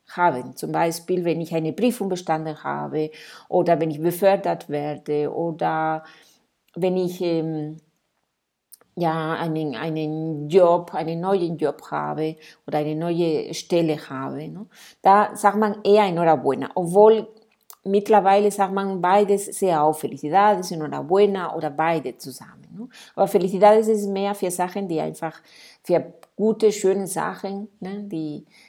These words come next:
die passieren. Und enhorabuena ist mehr, wenn wir da dran gearbeitet haben.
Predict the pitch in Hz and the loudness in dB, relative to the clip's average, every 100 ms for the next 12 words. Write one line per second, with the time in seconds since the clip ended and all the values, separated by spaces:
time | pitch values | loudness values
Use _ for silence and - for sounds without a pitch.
0 | _ 180 175 160 - 208 190 214 214 208 | _ -4 0 0 2 0 4 4 4 -2
1 | - 185 185 180 196 185 190 185 180 175 | -6 -2 -2 2 2 4 0 -2 -4 -6
2 | 175 180 175 165 165 165 160 160 160 - | -4 -4 -4 -6 -4 -2 -2 -6 -6 -4
3 | 165 175 185 160 156 151 127 - - - | 0 0 0 0 0 -2 -6 -8 -18 -18